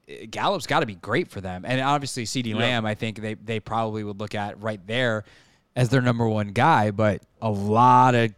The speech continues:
Speaker 1: production has to be made up from tight ends and receivers here for them.
Speaker 2: But yeah, so anyway, so now the receiver room looks drastically different. Obviously, Dalton Schultz is back, kind of their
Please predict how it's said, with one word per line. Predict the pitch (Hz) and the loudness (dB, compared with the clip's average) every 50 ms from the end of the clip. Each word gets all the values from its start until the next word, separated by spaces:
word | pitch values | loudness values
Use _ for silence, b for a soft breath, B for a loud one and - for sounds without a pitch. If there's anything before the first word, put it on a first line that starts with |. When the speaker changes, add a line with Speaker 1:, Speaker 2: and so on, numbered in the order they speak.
| _ _ - | _ _ -4
Speaker 1:
production | - 117 110 127 139 - - 120 | -2 2 2 2 2 2 0 0
has | 113 107 - | 0 -2 -2
to | - | -2
be | 117 110 | -2 -2
made | 107 107 107 | 0 0 2
up | 117 139 - | 2 0 0
from | - - 120 113 110 104 101 98 87 - _ - | -2 -2 -2 0 0 -2 -4 -8 -16 -18 _ -2
tight | - 127 123 117 | 0 2 2 4
ends | 117 117 117 117 107 - | 2 2 0 0 -2 -6
and | - 95 123 156 139 | -4 -2 -2 -2 -2
receivers | 104 87 - - 82 67 71 73 - | -2 -4 -4 -6 -8 -8 -8 -10 -8
here | - 76 60 - - | -10 -10 -10 -12 -14
for | - - 87 | -12 -10 -10
them. | 82 71 - _ _ _ | -10 -10 -14 _ _ _
Speaker 2:
But | 131 143 | -4 0
yeah, | 175 165 151 151 | 2 2 2 2
so | 143 190 214 | 0 0 0
anyway, | 226 202 156 135 | 0 2 0 -2
so | 131 - 170 | -4 -6 -6
now | 165 190 190 | -2 -2 -2
the | 190 180 | -2 -2
receiver | 156 147 135 - 196 170 156 143 | -4 -6 -6 -8 -10 -8 -6 -6
room | 139 139 131 147 165 185 | -6 -6 -6 -8 -12 -10
looks | 147 135 131 - - - b b b b b b | -10 -10 -10 -10 -14 -16 b b b b b b
drastically | _ - 135 135 139 139 - 139 120 135 131 | _ 0 0 0 0 -2 -6 -12 -10 -10 -8
different. | 117 113 113 117 143 120 | -8 -8 -8 -8 -8 -6
Obviously, | 117 120 117 123 117 - 123 | -6 -6 -6 -8 -10 -12 -12
Dalton | 110 117 110 113 117 - 120 | -6 -4 -4 -4 -4 -6 -16
Schultz | 110 - - 107 113 - - | -14 -10 -10 -10 -10 -10 -14
is | 113 98 | -18 -14
back, | _ 98 98 104 117 - _ | _ -6 -6 -6 -6 -8 _
kind | 117 110 | -14 -12
of | 107 104 | -10 -10
their | 104 104 104 98 | -10 -10 -12 -14